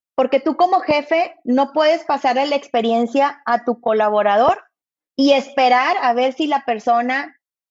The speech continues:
sigue o no tus recomendaciones. Tú tienes un resultado y ves por los resultados de él. Entonces es muy difícil, ¿verdad?, ser un, un mentor. Tampoco puede ser un coach,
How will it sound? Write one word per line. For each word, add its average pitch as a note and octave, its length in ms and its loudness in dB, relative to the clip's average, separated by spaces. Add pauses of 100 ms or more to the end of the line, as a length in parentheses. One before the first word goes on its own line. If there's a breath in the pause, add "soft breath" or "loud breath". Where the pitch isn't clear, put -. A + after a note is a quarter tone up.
(120)
sigue C#4+ 480 0
o B3 120 2
no B3 260 -2
tus C4+ 180 0
recomendaciones. G#3 880 0 (100)
Tú G3 140 -2
tienes A3 300 -2
un B3 120 2
resultado A#3+ 680 0
y C4 160 -2
ves G#3 260 -2
por A#3+ 140 -2
los A#3+ 160 0
resultados F#3 560 0
de F#3+ 260 4
él. E3+ 120 -2
Entonces F3 280 -6
es F3+ 60 -10
muy G3 160 0
difícil, A#3 640 0
¿verdad?, G3 280 2
ser G3+ 180 0
un, G#3+ 140 -2 (240 soft breath)
un G#3 200 2
mentor. G3 440 0
Tampoco D#4 400 2
puede F#4 220 4
ser F4+ 160 0
un F4+ 120 -2
coach, C#4+ 360 2